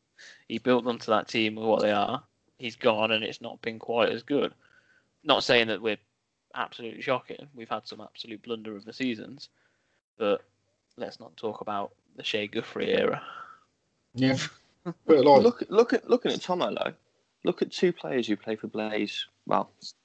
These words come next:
Speaker 3: currently per se.
Speaker 1: Hmm.
Speaker 3: Ross Venus and David Clements.
Speaker 1: Yeah.
Speaker 3: He, he trained both of them as young kids.
Speaker 1: Yeah.
Speaker 3: He brought Venus, he brought Venus to the roster as a sixteen-year-old, fifteen-year-old.
Speaker 1: Hmm.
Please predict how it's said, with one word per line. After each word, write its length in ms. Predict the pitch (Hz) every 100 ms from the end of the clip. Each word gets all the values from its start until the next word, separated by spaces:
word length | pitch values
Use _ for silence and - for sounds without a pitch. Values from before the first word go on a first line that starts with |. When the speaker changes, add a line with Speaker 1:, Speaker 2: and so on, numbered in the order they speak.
| - _ _ _ -
Speaker 3:
currently 360 | - 110 - 98
per 200 | - 101
se. 220 | - 98 _ _ _ _ - - _ _ -
Speaker 1:
Hmm. 180 | 123 113
Speaker 3:
Ross 220 | - 147 -
Venus 340 | 110 110 -
and 100 | 110
David 240 | 107 107
Clements. 400 | - 98 92 - - _ _ _ _ _ -
Speaker 1:
Yeah. 160 | 113 - _ - _
Speaker 3:
He, 120 | 113 107
he 140 | -
trained 280 | 110 104 101
both 160 | 113 127
of 40 |
them 140 | 127 123
as 80 |
young 140 | 131 131
kids. 360 | 117 120 - - _ _ _ -
Speaker 1:
Yeah. 140 | 143
Speaker 3:
He 80 | 202
brought 280 | - 107 98
Venus, 380 | 120 123 127
he 120 | - 104
brought 240 | 110 80
Venus 220 | 123 127
to 40 | -
the 20 |
roster 300 | 117 - -
as 80 | 110
a 40 | 117
sixteen-year-old, 680 | - - 120 117 117 117
fifteen-year-old. 600 | - - 113 107 107 113 - _ _ _ _
Speaker 1:
Hmm. 180 | 120